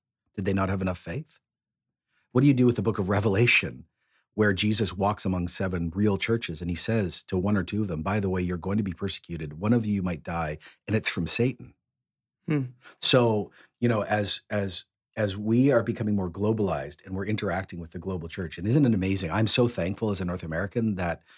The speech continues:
Speaker 1: the church is exploding globally. Like, we could all disappear in North America today and the church would be just fine.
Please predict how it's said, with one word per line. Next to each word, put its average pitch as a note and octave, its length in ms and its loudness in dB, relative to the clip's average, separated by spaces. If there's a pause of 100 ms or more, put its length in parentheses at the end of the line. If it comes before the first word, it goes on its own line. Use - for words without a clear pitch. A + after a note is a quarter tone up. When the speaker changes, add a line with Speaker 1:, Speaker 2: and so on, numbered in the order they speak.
(240)
Speaker 1:
the F#2 60 -4
church G2 280 0
is E2+ 80 -6
exploding F#2 480 -4
globally. G2+ 600 -2 (320)
Like, G#2+ 260 2 (240)
we C3 220 4
could C#3+ 120 4
all B2 120 6
disappear A2+ 420 2
in G2+ 80 2
North G2 160 -2
America F#2 300 -2
today E2 360 -2
and A2 80 4
the E2+ 60 -2
church - 240 -6
would D#2+ 80 -12
be D#2+ 80 -8
just - 160 -8
fine. D2 380 -10